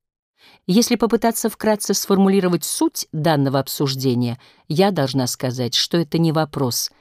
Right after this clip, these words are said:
«настоящее» или «прошлое», а вопрос процессы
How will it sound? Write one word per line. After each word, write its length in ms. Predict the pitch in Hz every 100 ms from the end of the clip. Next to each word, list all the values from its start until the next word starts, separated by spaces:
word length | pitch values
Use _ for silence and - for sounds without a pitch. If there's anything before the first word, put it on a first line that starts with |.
| _ _
«настоящее» 1040 | 147 151 - - 135 151 208 - - 120 - _ _
или 200 | - 175
«прошлое», 760 | 180 180 175 139 - 107 95 - _ _ _
а 140 | - 147
вопрос 600 | 147 147 170 165 - - _ _ _ _ _ _ _ _ _ _
процессы 1000 | 180 175 - - 190 180 - 175 160 147